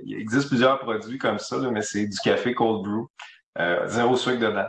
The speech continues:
C'est vraiment que du café, euh, infusé à froid.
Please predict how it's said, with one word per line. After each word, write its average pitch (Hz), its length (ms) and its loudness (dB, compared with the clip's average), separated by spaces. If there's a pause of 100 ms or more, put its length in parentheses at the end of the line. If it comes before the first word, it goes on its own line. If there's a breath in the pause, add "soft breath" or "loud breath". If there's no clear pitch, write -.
C'est - 140 -8
vraiment 104 360 2
que 110 120 0
du 98 180 -4
café, 110 580 0
euh, 95 280 0 (180)
infusé 104 340 -2
à 101 120 4
froid. - 360 -6